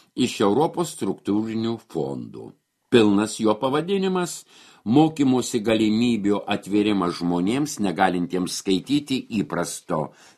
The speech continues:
teksto per Lietuvos bibliotekų tinklą.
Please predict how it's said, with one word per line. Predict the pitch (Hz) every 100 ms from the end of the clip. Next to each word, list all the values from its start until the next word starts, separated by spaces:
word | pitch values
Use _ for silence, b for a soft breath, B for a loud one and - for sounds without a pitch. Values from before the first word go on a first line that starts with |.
| _
teksto | 117 131 - - - 151
per | - 113 107
Lietuvos | 90 87 - 87 85 139 143 -
bibliotekų | 71 80 64 65 60 - 107 - 107 113 117 _ _
tinklą. | - 85 64 - -